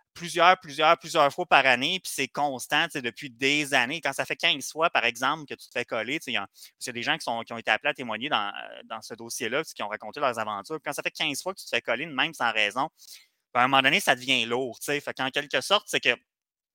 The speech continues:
on s'est éloigné de le, c'est que l'article, la manière qui est, qui est faite en quelque sorte, puis la, la, la pratique de commande là derrière, c'est que on s'éloigne trop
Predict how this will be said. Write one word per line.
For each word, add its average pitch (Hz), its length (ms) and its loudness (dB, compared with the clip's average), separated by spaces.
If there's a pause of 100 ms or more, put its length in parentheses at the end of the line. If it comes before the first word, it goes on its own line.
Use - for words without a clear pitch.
(240)
on 135 120 -6
s'est 143 280 0
éloigné 190 680 4 (580)
de 143 80 0
le, 143 220 4
c'est 156 180 -4
que 151 300 0 (520)
l'article, 180 520 -2
la 156 60 2
manière 147 340 6
qui - 140 -4
est, 127 60 -2
qui 139 200 -6
est 123 40 -4
faite 190 220 -2
en 147 100 0
quelque 131 300 -6
sorte, 190 280 -4
puis 135 60 -6
la, 107 160 4
la, 110 100 -6
la 117 180 -8
pratique 127 280 -12
de 135 60 -4
commande 120 260 -6
là 143 80 -2
derrière, 131 340 2
c'est 165 100 -10
que 139 160 -8 (600)
on 143 140 -6
s'éloigne 190 640 2
trop 226 400 0